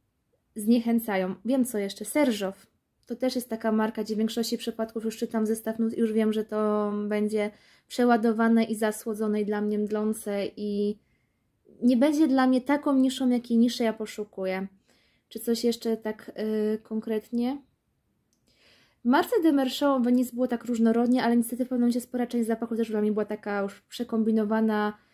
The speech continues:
już takie zestawy nut, że właśnie szło to w stronę zasłodzoną i tak dalej, taką niekoniecznie w jakąś taką charakterystyczną, taką unikalną, zapamiętywalną,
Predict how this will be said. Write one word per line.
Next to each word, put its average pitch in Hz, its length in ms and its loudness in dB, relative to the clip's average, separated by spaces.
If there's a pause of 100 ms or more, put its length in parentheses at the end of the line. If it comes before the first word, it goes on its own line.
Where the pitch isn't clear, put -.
(140)
już - 100 -20
takie 220 220 -4
zestawy 214 360 -2
nut, 226 140 4
że 214 140 -2
właśnie 220 460 -2
szło 233 140 -6
to 220 80 -6
w 214 40 -10
stronę 226 240 -2
zasłodzoną 214 800 -2
i 214 120 -8
tak 202 140 -6
dalej, 202 280 -2
taką 196 440 -10 (600)
niekoniecznie 254 540 0
w 233 40 0
jakąś 247 200 -4
taką 226 320 -2
charakterystyczną, 226 1200 -2
taką 208 260 -6
unikalną, 226 600 2
zapamiętywalną, 233 960 2